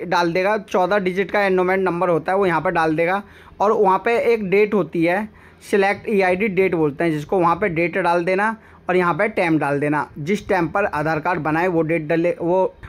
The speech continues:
और सिलेक्ट ईआईडी डेट, जो वहाँ पे डेट होगी वो डेट यहाँ पे डाल देनी है, जो एनरोलमेंट आईडी में डेट होती है।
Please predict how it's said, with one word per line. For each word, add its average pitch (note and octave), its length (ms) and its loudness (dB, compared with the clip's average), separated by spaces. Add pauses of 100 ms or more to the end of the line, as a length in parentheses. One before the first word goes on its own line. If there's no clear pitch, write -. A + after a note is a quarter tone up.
(160)
और F#3+ 420 2
सिलेक्ट G#3 480 -2
ईआईडी F#3+ 420 2
डेट, E3 320 0
जो F3 320 0
वहाँ G3 320 4
पे G#3+ 140 -2
डेट E3+ 300 -2
होगी F#3 280 0 (140)
वो F3+ 160 2
डेट F3 240 0
यहाँ E3 140 0
पे F#3 100 -2
डाल D3+ 240 0
देनी D#3+ 240 2
है, G#3 60 0
जो G#3+ 240 0
एनरोलमेंट E3+ 520 2
आईडी D#3 260 0
में F#3+ 260 0
डेट E3+ 200 0
होती C#3+ 240 -4
है। D#3 180 0